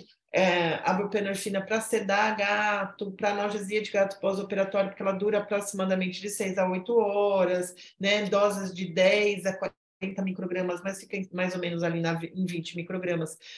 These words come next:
por quilo são ideais. É, dá uma sedada, e, e eles têm essa, essa alteração, igual do butorfanol,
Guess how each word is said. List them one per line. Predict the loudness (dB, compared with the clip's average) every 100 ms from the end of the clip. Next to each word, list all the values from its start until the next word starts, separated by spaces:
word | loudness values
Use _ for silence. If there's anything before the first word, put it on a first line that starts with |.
| -20 _
por | -2 -2
quilo | -4 -4
são | -4 0 2
ideais. | 2 0 0 2 2 2 -2 -8 _ -20 -20 -12 -2
É, | 0 2 0
dá | 2 2 4
uma | 0
sedada, | 0 2 2 2 -2
e, | -8 -8 -8
e | 0
eles | 0 0 0
têm | 0 0
essa, | 0 -2 0
essa | 0 0 -2
alteração, | -2 -2 0 0
igual | 4 2
do | 2
butorfanol, | -2 -2 -2 -4 0 2 2 0